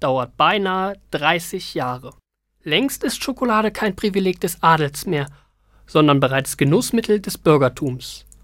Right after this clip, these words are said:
Und auch Arbeiter und andere Bevölkerungsteile wollen ein Stück von den süßen Tafeln abhaben. Zwischen neunzehnhundert und neunzehnhundertzehn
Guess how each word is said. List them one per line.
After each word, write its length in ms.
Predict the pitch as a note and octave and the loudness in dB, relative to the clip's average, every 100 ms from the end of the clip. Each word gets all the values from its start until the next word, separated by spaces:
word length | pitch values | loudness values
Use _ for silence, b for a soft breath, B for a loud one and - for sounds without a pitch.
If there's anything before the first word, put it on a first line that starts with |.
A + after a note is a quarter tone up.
| - | -2
Und 200 | E3 - | -2 0
auch 180 | C3+ - | -6 0
Arbeiter 680 | F3+ F#3+ G#3+ G3+ G#3+ A3 A3 | 4 4 4 -2 -2 -2 0
und 280 | A3+ - - | -2 -2 -2
andere 320 | C#4+ C4 F3+ | 0 2 2
Bevölkerungsteile 960 | D3+ - D3 D3 C3+ - - C#3+ E3 F3 C3+ | 0 2 0 0 -4 -4 -4 0 0 -2 -2
wollen 320 | C3 E3 G#3+ | 2 2 0
ein 120 | - F3 | -2 -6
Stück 360 | - D3 C#3+ | -4 -6 -6
von 200 | - C#3+ | -4 -2
den 140 | C3+ B2 | -2 -2
süßen 400 | C3+ D#3+ A3 G#3 | -4 -4 -4 -2
Tafeln 480 | - B2+ E3+ F#3 | 0 0 0 -2
abhaben. 460 | F#3 E3+ - C3 - _ _ _ _ _ _ _ - | -2 -4 -4 -6 -10 _ _ _ _ _ _ _ -6
Zwischen 380 | C3 - B2+ | -4 -2 0
neunzehnhundert 880 | B2 D#3 G#3+ B3 G3 D#3+ D3 C#3+ - - - _ _ | 2 2 2 0 2 2 2 -2 -4 -14 -20 _ _
und 160 | C#3 C#3+ | -4 2
neunzehnhundertzehn 1120 | D3 F3 F3 C#3+ C3 B2 - - F3+ D3 G#3 | 2 2 0 -2 -2 -4 -6 0 2 2 -2